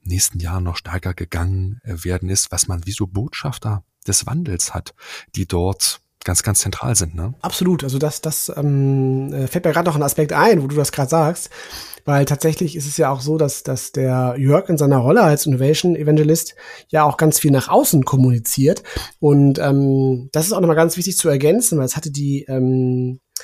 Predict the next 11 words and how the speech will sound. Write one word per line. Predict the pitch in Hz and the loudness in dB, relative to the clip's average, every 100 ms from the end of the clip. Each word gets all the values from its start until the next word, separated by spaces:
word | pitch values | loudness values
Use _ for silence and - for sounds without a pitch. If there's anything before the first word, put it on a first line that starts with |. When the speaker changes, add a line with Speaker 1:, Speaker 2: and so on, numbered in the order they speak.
| - - - _ | -14 -20 -20 _
Speaker 2:
Kerstin | - 165 185 | 0 2 2
Fröhlich | - 180 214 202 | 2 2 4 2
vom, | - 160 147 | 2 2 4
äh, | 151 | 2
Spiegel | 147 - 190 226 | 0 0 0 2
Verlag | 220 170 160 - | 2 2 2 0
auch | 160 202 170 - | 2 2 0 -4
gesagt, | 143 135 127 139 185 160 | -2 0 2 2 0 -4
dass | - | -6
dieses | 147 139 139 - | -4 -4 -6 -8
Vernetzen | - - 143 214 233 - - 135 185 240 | -8 -4 -2 0 0 -2 0 0 -2 -4